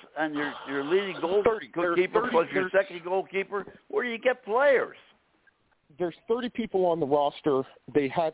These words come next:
Speaker 2: to sign three emergency players, which was how they rounded out the full eighteen for
Speaker 1: Oh,
Speaker 2: the game.
Speaker 1: okay.
Speaker 2: But I'm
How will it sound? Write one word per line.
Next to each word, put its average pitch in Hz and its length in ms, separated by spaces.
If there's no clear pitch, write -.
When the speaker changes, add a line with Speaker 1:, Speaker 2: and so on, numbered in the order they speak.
Speaker 2:
to 139 100
sign 143 440
three 185 580
emergency 135 680
players, 65 380
which 139 200
was 139 140
how 147 160
they 143 140
rounded 135 360
out 117 180
the - 140
full 127 240
eighteen 135 500
for - 40
Speaker 1:
Oh, 95 380
Speaker 2:
the 67 60
game. - 20
Speaker 1:
okay. 80 280
Speaker 2:
But 180 280
I'm 220 260